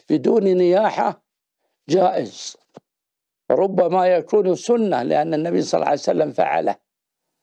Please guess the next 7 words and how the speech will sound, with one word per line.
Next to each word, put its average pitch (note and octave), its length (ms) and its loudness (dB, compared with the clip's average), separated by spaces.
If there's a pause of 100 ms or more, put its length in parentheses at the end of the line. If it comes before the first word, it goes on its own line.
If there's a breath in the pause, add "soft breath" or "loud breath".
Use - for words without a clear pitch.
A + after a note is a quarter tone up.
(1160)
النبي C3 320 0
صلى - 160 -2
الله C3 100 0
عليه B2 80 0
وسلم D2 560 -4 (1080)
حزن C#3 640 -2 (400)
وبكى، D3 800 -2